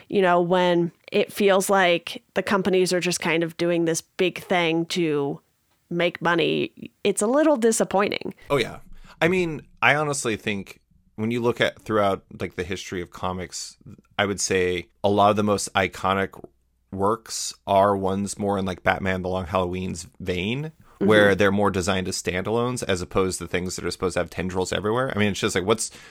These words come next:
Speaker 2: what's the thing that people point to the most? Uh, probably Watchmen. And
Speaker 1: Yeah.
Speaker 2: Watchmen has no connection to anything. And, well, now it does, but, <laughs> you know,
Speaker 1: <laughs>
Speaker 2: uh, but I mean, back then it had no connection to anything. It,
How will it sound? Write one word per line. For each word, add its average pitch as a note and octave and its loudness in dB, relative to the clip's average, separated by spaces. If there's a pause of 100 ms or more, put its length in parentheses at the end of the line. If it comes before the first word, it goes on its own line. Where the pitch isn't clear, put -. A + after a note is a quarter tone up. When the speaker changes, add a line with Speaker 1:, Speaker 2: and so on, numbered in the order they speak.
(140)
Speaker 2:
what's F#3 -4
the G#3 -4
thing F#3+ 0
that F3 -2
people F3+ -2
point F3 -2
to E3+ -2
the D3+ -6
most? F3 -4
Uh, A2+ 4
probably C#3 -4
Watchmen. G2 -6 (320)
And A#2 2
Speaker 1:
Yeah. G2 2
Speaker 2:
Watchmen C3 4
has B2 2
no A#2+ 4
connection B2 -2
to A2 0
anything. G2+ -2
And, G#2 -2
well, F#2+ 0
now G2 4
it F2+ -4
does, F2+ -6
but, F#2+ 0
<laughs> - -
you A3 0 (420)
know, D3 6 (220)
Speaker 1:
<laughs> - -14
Speaker 2:
uh, G2+ 6 (260)
but A2+ 6
I C#3 6
mean, C#3 2
back C3+ 4
then C3 4
it G2 0
had G#2 2
no G#2 2
connection A2 -4
to D2 -6
anything. F#2 -4
It, A2+ -2